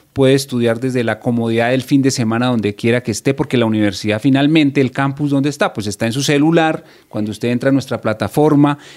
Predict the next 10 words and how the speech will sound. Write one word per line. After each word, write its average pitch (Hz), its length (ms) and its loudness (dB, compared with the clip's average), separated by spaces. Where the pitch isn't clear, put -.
está 123 400 -2
en 127 100 0
su 123 180 -10
portátil, 143 600 -2
cuando 110 220 -4
usted 110 160 -6
entra 110 160 -4
a - 20 -2
nuestra 113 260 -2
plataforma. 135 640 0